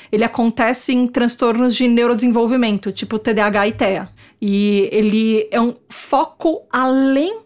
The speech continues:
do, do, do que as pessoas consideram normal, entre as, todas as aspas, pra uma coisa só. Então, por exemplo, você, ah,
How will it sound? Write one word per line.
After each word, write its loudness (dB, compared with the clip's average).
do, -2
do, 0
do 0
que -4
as -2
pessoas -6
consideram -2
normal, -2
entre -4
as, -6
todas -4
as -4
aspas, -8
pra 0
uma 0
coisa -2
só. -6
Então, 0
por 0
exemplo, -2
você, -4
ah, -6